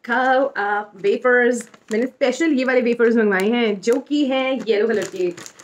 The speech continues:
और wafers तो खाने बनते हैं ना यार, छोटी छोटी भूख के लिए। जैसे अभी नाश्ते में सिर्फ fruits खाएं, क्यों? क्योंकि इतना सारा बनाएंगे फिर खाएंगे। तो अभी मैं फिलहाल खा लेती हूँ ये wafers।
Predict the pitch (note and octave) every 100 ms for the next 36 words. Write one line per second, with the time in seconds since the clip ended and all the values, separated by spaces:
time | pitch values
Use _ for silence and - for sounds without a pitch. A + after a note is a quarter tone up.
0 | - D#4 D#4 C4 B3 D4 D#4+ D#4+ D#4 D4
1 | A3 A3 C4+ A#3 F3 F3 F#3+ D4+ D#4+ _
2 | _ - D4+ D#4+ E4+ D#4+ C#4 D4+ - D4+
3 | D4+ D4+ - _ B3+ C4+ D4+ A#3 C#4+ B3
4 | - C#4 C#4+ D#4+ - D4+ E4 - B3+ F3
5 | F3+ _ - D#4 G4 - - - D#4+ G4+
6 | - F#4 G4 G4+ D#4+ C4 A#3+ D4 C#4+ D4
7 | E4 C#4 A#3+ A3+ F#3 F3 - - _ F4
8 | C4 C4+ E4+ F4 D4+ C4+ C#4+ C4 B3+ D#4
9 | F4+ C4+ G#3+ - D#3 D#3+